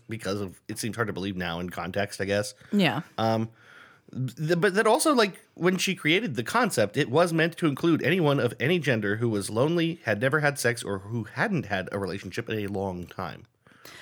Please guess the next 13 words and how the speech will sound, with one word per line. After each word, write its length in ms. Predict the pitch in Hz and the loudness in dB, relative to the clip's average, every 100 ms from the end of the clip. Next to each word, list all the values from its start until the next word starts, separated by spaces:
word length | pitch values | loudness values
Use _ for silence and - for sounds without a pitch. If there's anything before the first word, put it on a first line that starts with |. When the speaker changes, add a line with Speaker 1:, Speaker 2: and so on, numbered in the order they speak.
| - - | -16 -4
Speaker 2:
So, 440 | - 330 294 220 - - _ - | 2 4 4 0 -6 -8 _ -2
w-, 200 | 262 240 | -2 -2
was 360 | 226 247 277 - | 0 4 4 2
her 260 | 302 311 311 | 4 4 6
philosophy 720 | 302 269 226 247 285 269 254 | 4 4 4 4 2 4 6
on 140 | 247 | 8
this, 200 | 254 254 | 6 6
like, 220 | 233 190 - | 2 0 2
did 280 | 214 220 | 4 4
she 380 | 208 - 233 233 | 2 2 6 6
feel 680 | 233 - 202 185 196 247 277 - _ - | 4 2 4 6 6 6 6 2 _ -10
that, 520 | 190 190 208 190 180 | -4 4 6 6 4
like, 420 | 180 165 160 | 6 6 4